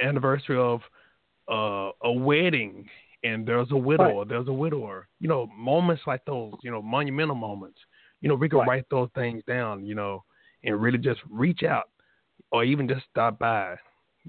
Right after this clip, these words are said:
Speaker 1: 'Cause
Speaker 2: Right.
Speaker 1: sometimes we don't have to say anything, just somebody's presence, you know, let you know that, you know what, you know, you were thinking about them, you care.
Speaker 2: Right. And, and it's,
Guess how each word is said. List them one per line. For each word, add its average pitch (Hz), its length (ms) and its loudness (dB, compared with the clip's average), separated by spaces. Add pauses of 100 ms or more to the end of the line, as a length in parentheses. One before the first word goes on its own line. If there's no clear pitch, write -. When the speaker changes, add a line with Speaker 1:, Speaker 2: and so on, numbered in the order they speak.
(260)
Speaker 1:
'Cause 117 160 -4
Speaker 2:
Right. - 160 -20
Speaker 1:
sometimes 131 460 0 (260)
we 143 120 0
don't 131 200 0
have 139 160 -4
to 113 180 -10
say 147 180 0
anything, 113 400 -6
just 131 180 -8
somebody's 120 300 -2
presence, 120 460 -2 (460)
you 123 100 -8
know, 110 140 0
let 117 320 0
you 120 140 -6
know 113 280 -2
that, 101 180 -6
you 107 100 -8
know 110 100 -2
what, 110 240 -2 (480)
you 120 140 -4
know, 104 140 2
you 113 200 0
were 107 80 -2
thinking 107 300 -4
about 95 240 -8
them, 95 180 -6
you - 140 -10
care. - 320 -10 (880)
Speaker 2:
Right. 135 180 -2 (260)
And, 196 120 2
and 196 180 2
it's, 202 140 0